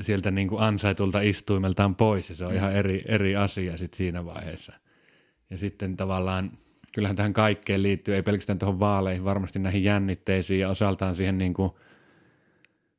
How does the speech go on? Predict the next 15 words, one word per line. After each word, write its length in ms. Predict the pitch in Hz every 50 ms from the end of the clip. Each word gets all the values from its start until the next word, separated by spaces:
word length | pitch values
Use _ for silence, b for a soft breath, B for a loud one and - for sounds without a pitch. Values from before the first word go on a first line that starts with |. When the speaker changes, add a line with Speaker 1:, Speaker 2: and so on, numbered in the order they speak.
| _ _ _ -
Speaker 1:
poliisin 480 | - 113 107 104 101 98 92 104 92 92
käyttäytymiseen, 1040 | - 101 98 98 95 - - 95 92 87 - 92 92 95 90 - 95 92 92 95 98
niin 140 | 95 95 87
kuin 220 | - - 101 92
sä 160 | - - 101 104
alussa 320 | 104 104 95 87 - 104
sanoit, 400 | - 107 98 92 95 92 90 -
että 100 | 87 - -
se 60 | 98
niin 140 | 95 92 87
kun 140 | 98 92
valtava 380 | 98 101 98 95 - 92 90 90
määrä 320 | 92 98 95 92 92 95
aseita, 480 | 98 107 104 - - 101 95 92 - 90
mikä, 400 | 87 90 85 - 90 87 87